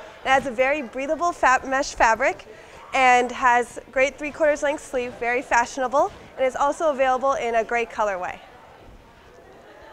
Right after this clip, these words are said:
Next up, we have the Adidas by Stella McCartney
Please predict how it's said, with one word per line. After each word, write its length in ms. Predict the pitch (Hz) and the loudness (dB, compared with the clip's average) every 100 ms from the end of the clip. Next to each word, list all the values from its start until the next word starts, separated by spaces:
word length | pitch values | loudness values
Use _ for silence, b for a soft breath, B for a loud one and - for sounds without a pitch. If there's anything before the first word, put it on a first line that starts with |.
| - - - - - 277 | -20 -20 -20 -20 -14 -2
Next 320 | 262 277 - | -2 -2 0
up, 200 | 370 339 | -2 -2
we 100 | 302 | -6
have 180 | 269 247 | -6 -6
the 140 | 233 | -8
Adidas 400 | 233 262 311 - | -8 -6 -6 -2
by 120 | 262 | -4
Stella 300 | 269 277 262 | -2 0 2
McCartney 680 | 285 311 - 262 254 277 | 2 -2 -2 -2 0 -4